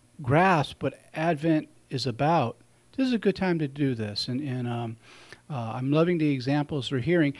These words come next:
I wanna make one point before we go back into it, Father Gene. You know, we're talking about complacency and stuff like that. I'm dyslexic. I see things backwards.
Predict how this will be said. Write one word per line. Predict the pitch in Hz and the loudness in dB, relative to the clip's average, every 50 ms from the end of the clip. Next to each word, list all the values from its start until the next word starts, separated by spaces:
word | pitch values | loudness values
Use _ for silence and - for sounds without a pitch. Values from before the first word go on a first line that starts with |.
| - - - - - | -10 -16 -16 -10 -2
I | - 180 | -2 2
wanna | 226 269 | 4 4
make | 262 247 214 - | 4 4 2 2
one | 202 190 185 175 160 - - _ _ _ _ _ _ _ _ - | 0 0 2 0 -2 -4 -10 _ _ _ _ _ _ _ _ -8
point | - - 202 190 170 170 | 0 2 2 2 2 -2
before | 143 - 170 156 | -4 -2 0 0
we | 156 147 | 2 2
go | 160 | 0
back | 143 151 147 135 - | 0 0 0 0 0
into | 160 147 - 135 | -2 -2 0 -2
it, | 131 117 | -4 -4
Father | - 131 123 123 120 | -4 -4 -4 -4 -4
Gene. | 107 117 123 123 123 135 143 - - - - - - - - _ _ _ _ _ _ _ _ _ - _ _ _ - - | -4 -4 -4 -4 -4 -6 -8 -12 -18 -20 -20 -20 -20 -20 -20 _ _ _ _ _ _ _ _ _ -20 _ _ _ -20 -12
You | - - 190 | -4 0 2
know, | 190 185 | 4 4
we're | 175 170 - 190 180 175 | 4 2 0 -4 -4 0
talking | - 185 196 208 202 170 | 2 4 4 4 4 2
about | 175 170 165 | 2 2 0
complacency | - 151 143 - 165 175 165 - 175 151 - 180 | 0 -6 -2 0 2 2 2 0 -4 -6 -2 -2
and | 165 | -2
stuff | - - 185 160 - | -2 -2 -4 -4 -2
like | 156 139 - | -2 -4 -2
that. | - 143 131 139 - _ - - - - - _ _ _ _ _ _ - - - - - - - - - - - - - | 0 -2 -2 -2 -4 _ -20 -20 -20 -20 -20 _ _ _ _ _ _ -20 -20 -20 -20 -20 -20 -20 -20 -20 -20 -20 -10 -2
I'm | - 196 220 202 | 2 4 4 6
dyslexic. | 214 208 - - 170 139 117 - - - - - - _ _ _ _ - - - | 6 6 6 4 0 0 0 -2 -8 -14 -14 -16 -20 _ _ _ _ -18 -8 -2
I | 143 123 | 0 2
see | - 196 180 | 2 2 2
things | - 180 170 156 143 - | 0 0 -2 -2 -2 -4
backwards. | - - 143 120 113 - - - - - - - | -4 -2 -2 -2 -2 -4 -10 -16 -12 -10 -10 -10